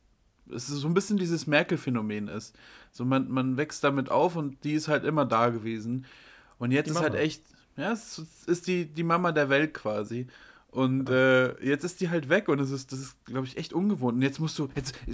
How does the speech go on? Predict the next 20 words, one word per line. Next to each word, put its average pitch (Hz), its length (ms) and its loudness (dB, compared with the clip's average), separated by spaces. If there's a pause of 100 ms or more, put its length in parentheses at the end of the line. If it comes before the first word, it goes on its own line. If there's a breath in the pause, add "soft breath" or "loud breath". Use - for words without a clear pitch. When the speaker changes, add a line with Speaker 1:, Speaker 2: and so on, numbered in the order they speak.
Speaker 1:
vor - 140 4
allem 208 140 6
habe 190 120 2
ich - 80 -6
gestern 208 260 0
direkt 170 240 2
gedacht, 170 300 -4
die, 123 100 -12
die - 180 -6
müssen 139 220 -4
jetzt 139 220 -2
alles 214 240 2
ändern, 127 400 -2 (100)
alles. 156 440 0 (240 loud breath)
Speaker 2:
Ja. 98 160 -4
Speaker 1:
Die 95 60 -2
müssen 135 240 -4
die 127 100 -4
Geldscheine 151 580 -2
wechseln. 190 460 -4